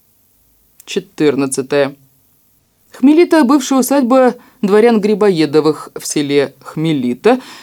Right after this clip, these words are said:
ныне Государственный историко-культурный и природный музей-заповедник. Усадьба Хмелита — родовое имение Грибоедовых.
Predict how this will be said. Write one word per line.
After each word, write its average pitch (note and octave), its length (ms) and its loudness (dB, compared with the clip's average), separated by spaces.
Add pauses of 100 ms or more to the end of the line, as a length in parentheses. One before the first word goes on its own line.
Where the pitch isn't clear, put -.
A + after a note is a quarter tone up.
(140)
ныне D3+ 400 0
Государственный A3 720 0
историко-культурный G#3+ 920 0
и - 20 0
природный F3+ 460 2
музей-заповедник. D3 1120 -4 (1200)
Усадьба F4 400 2
Хмелита — E4+ 460 2
родовое C4+ 400 2
имение C4+ 300 4
Грибоедовых. G#3+ 1040 0